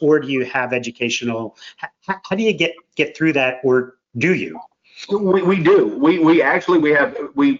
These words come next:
Speaker 2: we have numerous classes on how we're gonna read the P and L and how to look at it and how to understand it. And each, uh, office is covering their P and L with the technicians, with the salespeople, so that they can see.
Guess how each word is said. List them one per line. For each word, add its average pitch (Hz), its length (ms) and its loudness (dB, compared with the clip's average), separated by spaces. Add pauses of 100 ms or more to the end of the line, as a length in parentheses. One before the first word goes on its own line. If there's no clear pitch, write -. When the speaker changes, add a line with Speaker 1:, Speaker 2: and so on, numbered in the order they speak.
Speaker 2:
we 123 260 0
have 131 200 0
numerous 170 380 0
classes 156 460 0
on 131 180 4
how 139 220 2
we're 156 80 2
gonna 151 160 2
read 143 180 0
the 127 60 -6
P 139 200 -2
and 131 100 2
L 127 380 0
and 113 220 -2
how 123 140 4
to 139 80 0
look 139 280 0
at 127 180 2
it 147 120 -2
and 127 80 -6
how 123 140 2
to 139 140 0
understand 139 540 0
it. 139 160 0
And 127 440 0
each, 156 380 -2
uh, 143 300 2
office 160 680 2
is 143 260 0
covering 160 460 2
their 139 140 2
P 147 200 -2
and 139 120 2
L 139 300 2
with 139 220 0
the 160 60 -4
technicians, 147 640 -2
with 127 160 -2
the 156 80 -4
salespeople, 135 680 0
so 131 140 -4
that 127 180 -4
they 151 140 2
can 165 200 -6
see. 202 460 -2